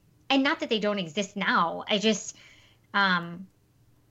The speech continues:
I don't know. It's just interesting to see that juxtaposition that, like, the times really called for,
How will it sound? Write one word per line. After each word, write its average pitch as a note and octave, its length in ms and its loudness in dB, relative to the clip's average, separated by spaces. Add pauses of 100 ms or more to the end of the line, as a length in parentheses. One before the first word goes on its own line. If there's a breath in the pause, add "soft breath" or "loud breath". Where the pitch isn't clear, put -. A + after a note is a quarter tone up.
I A#3+ 60 0
don't C#4 140 6
know. A3 60 4
It's G#3 120 -2
just - 160 -8
interesting F#3+ 680 0
to G3+ 120 -2
see G#3 220 2
that F#3+ 140 2
juxtaposition F#3 880 -4
that, F3 180 -2
like, F3+ 180 -2
the F#3+ 60 -4
times G#3 440 0
really G3 180 0
called F#3+ 540 0
for, F3+ 600 -2